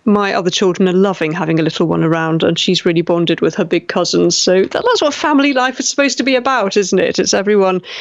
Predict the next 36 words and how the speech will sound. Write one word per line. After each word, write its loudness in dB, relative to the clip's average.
you 0
know, 2
we're 4
an 2
extended -2
family 0
culture, 0
cousins -2
growing 2
up -6
with -2
cousins 2
and, 2
you 2
know, 0
aunties -2
and 0
uncles 0
and 0
everything. 0
It's, -4
it's 0
important. 2
We've 2
all 4
got -2
our 0
little, 0
our 2
little 0
role 2
to -4
play. -2
Denny 4
Sam 0
saying, 0